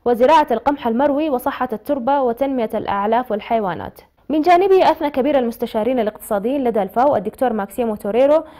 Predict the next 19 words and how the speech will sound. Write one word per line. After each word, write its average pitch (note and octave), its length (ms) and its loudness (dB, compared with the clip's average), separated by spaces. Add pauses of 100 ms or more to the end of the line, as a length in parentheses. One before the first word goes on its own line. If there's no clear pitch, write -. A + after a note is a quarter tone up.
(120)
على E4 260 4
إنجازات C4+ 400 2
إثيوبيا B3+ 320 -2
في C4 160 2
القطاع A#3+ 360 0
الزراعي، G3 500 -2 (220)
معتبراً A3 460 0
إياها B3+ 540 2
نموذجاً B3+ 540 0
يحتذى C4+ 680 -2
بها B3 300 -2
في A#3 220 -4
الدول A3 300 -2
الأفريقية، F#3+ 680 -4 (320)
مؤكداً A3 600 -4
استمرار A3 460 -4
دعم G#3+ 240 -4
المنظمة B3+ 680 -4
لتعزيز A3+ 760 -4